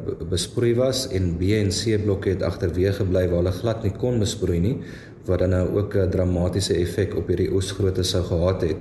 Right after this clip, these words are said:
Eh, baie produsente het gebruik van, eh, gemaak van deklaag, eh, bestuur, waar hulle dan nou dekgewasse gebruik om tussen die rye of onder die stokke 'n deklaag neer te lê,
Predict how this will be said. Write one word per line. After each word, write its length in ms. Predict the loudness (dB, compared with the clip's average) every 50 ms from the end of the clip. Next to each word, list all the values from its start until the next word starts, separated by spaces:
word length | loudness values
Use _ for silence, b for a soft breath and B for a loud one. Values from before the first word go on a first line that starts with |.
| -8 -14 B B B B B B B B B B B B -2
Eh, 280 | 0 2 2 2 2 2
baie 220 | 2 2 2 2
produsente 580 | 2 2 2 2 2 0 0 0 0 2 2 0
het 140 | 0 0
gebruik 340 | -2 -2 0 2 2 0 0
van, 320 | -2 -2 0 2 2 2 2
eh, 300 | 2 2 2 0 0 -2
gemaak 360 | -2 0 0 0 0 0 0
van 220 | 0 -2 0 0
deklaag, 720 | 0 0 0 0 0 0 0 2 2 0 -2 -4 -8 -10 -12 -6 -2
eh, 140 | -2 0
bestuur, 540 | 0 0 0 0 -2 0 0 0 0 0 0 -2 B B B B B B B B
waar 180 | 0 2 2 2
hulle 80 | 2 2
dan 140 | 2 2
nou 180 | 2 2 2 2
dekgewasse 560 | 0 0 0 0 0 0 0 0 0 -2 -2
gebruik 520 | -4 -2 -2 0 0 0 0 0 -2 -4 -4
om 240 | -2 -2 -2 -2 -2
tussen 260 | -2 -2 -2 0 0
die 120 | 0 0 2
rye 380 | 2 2 2 2 2 0 0
of 220 | 0 -2 -2 -2 -4
onder 360 | -2 0 0 2 0 0 0
die 200 | 0 0 0 0
stokke 560 | -2 -2 -2 -2 -2 0 0 0 2 2 2
'n 120 | 0 0 0
deklaag 500 | 0 0 0 0 0 0 0 0 0 -2
neer 240 | 0 0 0 0
te 100 | 0 0
lê, 260 | 0 2 2 0 0